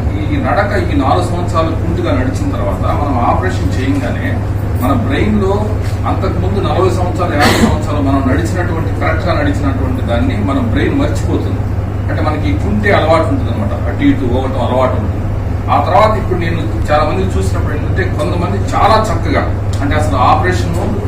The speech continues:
వీళ్ళకి చేసామా, వీళ్ళైతే వీళ్ళ మదర్కి చేసామా అనేది మనకి గబక్కన గుర్తుండదు. అంటే పేషెంట్ నేను మొహం గుర్తుంటే తప్పితే గుర్తుండదు, అంత బాగా నడుస్తూ ఉంటారు. కొంతమంది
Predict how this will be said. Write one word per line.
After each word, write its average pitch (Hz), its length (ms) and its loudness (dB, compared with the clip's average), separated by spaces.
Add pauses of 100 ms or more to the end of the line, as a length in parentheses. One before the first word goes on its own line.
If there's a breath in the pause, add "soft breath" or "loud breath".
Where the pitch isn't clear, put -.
(320)
వీళ్ళకి 143 240 2
చేసామా, 185 580 2
వీళ్ళైతే 165 360 0
వీళ్ళ 147 200 0
మదర్కి 190 340 2
చేసామా - 480 4
అనేది - 640 2
మనకి - 380 0
గబక్కన 285 400 2
గుర్తుండదు. - 320 0
అంటే - 220 -2
పేషెంట్ - 340 0
నేను - 320 0
మొహం 240 280 0
గుర్తుంటే - 400 -2
తప్పితే - 300 -2
గుర్తుండదు, 151 460 2
అంత 143 200 0
బాగా - 260 2
నడుస్తూ - 340 0
ఉంటారు. 233 260 2 (680)
కొంతమంది - 580 4